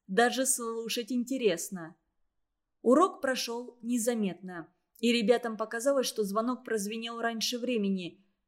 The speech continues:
В перемену они окружили Марию Антоновну и забросали её вопросами.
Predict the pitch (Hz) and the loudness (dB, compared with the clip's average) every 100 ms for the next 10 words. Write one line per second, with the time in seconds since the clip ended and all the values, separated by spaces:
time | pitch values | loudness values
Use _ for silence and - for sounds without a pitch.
0 | _ - - 269 294 349 254 208 226 226 | _ -6 2 2 2 0 2 2 0 -6
1 | 220 240 214 254 220 214 220 233 214 214 | -8 -8 -4 2 2 2 -2 -2 -4 -4
2 | 247 294 247 214 214 202 _ _ 226 214 | -4 -2 -2 0 -2 -4 _ _ -2 2
3 | 220 214 214 - 285 294 277 254 240 269 | 4 2 0 -2 -2 -2 -4 -4 -4 -2
4 | 262 262 294 208 - 202 190 165 | -2 -2 0 2 2 -2 -4 -6